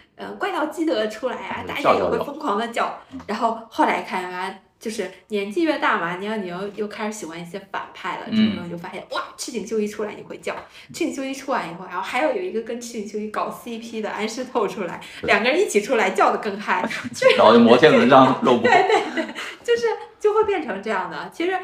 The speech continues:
Speaker 1: 你会发现，其实我们最早要看的是谁？要看的是柯南，要看的是新一。
Speaker 2: 嗯。
Speaker 1: 然后现在新一出来，你还叫吗？嗯，不会叫，因为他
Speaker 2: 是老白干儿。
Speaker 1: 哎，对。
Speaker 2: <laughs> 量产老白干儿。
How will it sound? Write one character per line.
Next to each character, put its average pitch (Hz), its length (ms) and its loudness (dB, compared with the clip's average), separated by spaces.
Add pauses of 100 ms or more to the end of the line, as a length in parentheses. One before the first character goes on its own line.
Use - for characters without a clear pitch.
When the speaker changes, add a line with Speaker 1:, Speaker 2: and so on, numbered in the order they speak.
(160)
Speaker 1:
你 190 80 -10
会 190 100 -4
发 277 220 0
现， 240 140 -6
其 233 100 -6
实 220 120 0
我 202 180 -2
们 - 180 -12
最 254 220 -2
早 - 180 -6
要 - 160 -6
看 185 260 -12
的 170 100 -10
是 170 140 -14
谁？ - 300 -14
要 170 120 -12
看 170 180 -16
的 170 80 -16
是 - 100 -20
柯 - 180 -20
南， 165 160 -20
要 143 100 -20
看 - 180 -20
的 - 60 -20
是 147 100 -16
新 - 200 -20
一。 - 220 -20 (160)
Speaker 2:
嗯。 - 60 -12
Speaker 1:
然 165 100 -8
后 170 60 -8
现 185 80 -6
在 180 60 -8
新 202 200 -8
一 202 60 -4
出 202 160 -4
来， 175 140 -2
你 165 80 -14
还 - 140 -18
叫 - 360 -16
吗？ - 140 -14 (340)
嗯， - 80 -20 (160)
不 - 240 -20
会 - 160 -14
叫， - 220 -18
因 - 80 -16
为 - 60 -16
他 - 120 -20
Speaker 2:
是 92 60 -6
老 90 140 -2
白 87 140 2
干 98 140 4
儿。 98 100 6 (120)
Speaker 1:
哎， 127 180 -6
对。 - 240 -4
Speaker 2:
<laughs> - 0 -
量 127 200 6
产 - 180 4
老 - 120 2
白 202 160 6
干 - 120 4
儿。 226 60 4